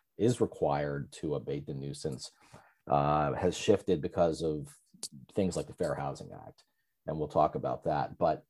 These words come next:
um, abating a nuisance, the first step is, again,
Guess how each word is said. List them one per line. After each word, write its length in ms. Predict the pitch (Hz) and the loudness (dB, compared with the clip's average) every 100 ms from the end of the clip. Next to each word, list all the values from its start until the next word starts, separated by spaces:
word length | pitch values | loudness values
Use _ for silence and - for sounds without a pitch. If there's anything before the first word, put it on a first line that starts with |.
| _ _ _ _ 82 | _ _ _ _ 2
um, 540 | 80 76 78 73 71 _ _ _ _ _ _ _ - | 4 4 2 -2 -8 _ _ _ _ _ _ _ -4
abating 340 | 98 117 147 139 | 4 10 12 12
a 40 | |
nuisance, 420 | 117 117 - 104 | 8 4 2 -2
the 80 | - | -4
first 500 | - - 104 - - | -2 4 4 4 -2
step 360 | - 95 87 - | 4 6 6 4
is, 520 | 87 82 80 78 80 | 0 0 -2 -4 -6
again, 640 | 82 78 87 82 80 78 | -4 -2 0 0 -2 -6